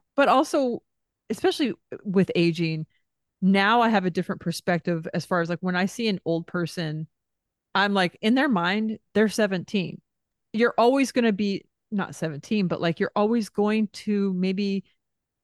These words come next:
not feel like you're an eighty-year-old,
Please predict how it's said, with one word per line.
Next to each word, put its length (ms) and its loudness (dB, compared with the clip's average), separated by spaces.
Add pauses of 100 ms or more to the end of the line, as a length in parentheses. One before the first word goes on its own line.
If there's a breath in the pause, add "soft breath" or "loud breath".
(460)
not 480 0 (100)
feel 340 2
like 200 0
you're 200 2
an 240 -6
eighty-year-old, 800 -2